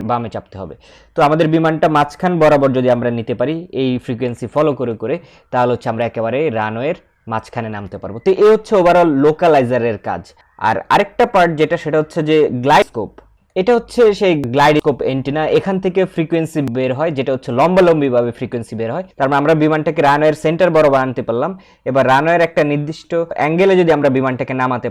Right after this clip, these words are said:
পারি, তাহলে হচ্ছে আমরা বরাবর যে টাচডাউন জোন আছে সেটিতে আমরা নামাতে পারবো। তো ওটার জন্য হচ্ছে এই অ্যান্টেনাটা ইউজ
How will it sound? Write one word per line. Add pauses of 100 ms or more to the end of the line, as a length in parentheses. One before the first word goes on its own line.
পারি, (100)
তাহলে
হচ্ছে
আমরা (100)
বরাবর (140)
যে (100)
টাচডাউন (140)
জোন (100)
আছে (460)
সেটিতে
আমরা (100)
নামাতে
পারবো। (100)
তো (200)
ওটার
জন্য
হচ্ছে (220)
এই (360)
অ্যান্টেনাটা
ইউজ